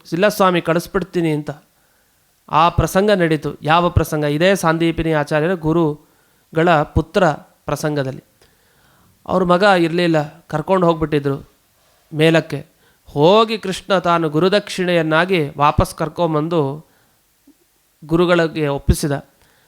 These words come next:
ಇದಕ್ಕಿಂತ ಇನ್ನೊಂದು ಗುರುದಕ್ಷಿಣೆ ಬೇಕಾ? ಮೃತನಾದ ವ್ಯಕ್ತಿಯನ್ನು ವಾಪಸ್ ಕರ್ಕೊಂಡು ಬರುವಂಥ ಶಕ್ತಿಯನ್ನು ಪ್ರದರ್ಶನ ಮಾಡಿ, "ನಾನು ಅಂಥ ದಿವ್ಯ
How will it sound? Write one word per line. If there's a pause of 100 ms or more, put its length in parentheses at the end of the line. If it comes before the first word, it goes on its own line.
(280)
ಇದಕ್ಕಿಂತ
ಇನ್ನೊಂದು
ಗುರುದಕ್ಷಿಣೆ
ಬೇಕಾ? (100)
ಮೃತನಾದ
ವ್ಯಕ್ತಿಯನ್ನು
ವಾಪಸ್
ಕರ್ಕೊಂಡು
ಬರುವಂಥ (560)
ಶಕ್ತಿಯನ್ನು
ಪ್ರದರ್ಶನ
ಮಾಡಿ, (420)
"ನಾನು
ಅಂಥ (400)
ದಿವ್ಯ